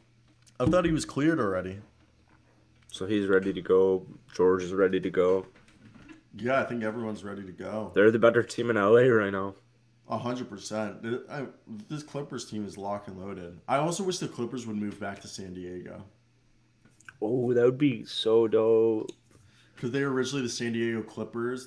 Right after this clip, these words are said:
Speaker 1: due to the fact that Clippers, you know, Clippers means, like, it's a type of sailboat.
Speaker 2: Oh, okay.
Speaker 1: And, like, San Diego has a really big sailing community.
Speaker 2: Oh, okay.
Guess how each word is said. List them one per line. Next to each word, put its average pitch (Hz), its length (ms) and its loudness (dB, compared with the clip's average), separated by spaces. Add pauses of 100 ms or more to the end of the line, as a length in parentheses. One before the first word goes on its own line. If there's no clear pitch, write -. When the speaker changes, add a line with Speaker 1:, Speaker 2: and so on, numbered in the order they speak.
Speaker 1:
due 113 180 -6
to 110 60 -6
the 107 60 -14
fact 107 340 -6
that 95 300 -12
Clippers, 107 540 -6
you 110 100 -6
know, 113 100 -4
Clippers 110 420 -10
means, 104 300 -8
like, 98 280 -14
it's 95 140 -18
a - 40 -20
type - 260 -14
of 92 120 -14
sailboat. 104 760 -10 (1600)
Speaker 2:
Oh, 117 420 4
okay. 87 300 -10 (800)
Speaker 1:
And, 110 260 -4
like, 92 180 -10 (480)
San 117 280 -6
Diego 107 280 0
has 104 160 -2
a 98 40 -6
really 101 240 -4
big 92 200 -8
sailing 98 460 -6
community. 110 520 -6 (1160)
Speaker 2:
Oh, 101 200 -6 (380)
okay. 92 100 -10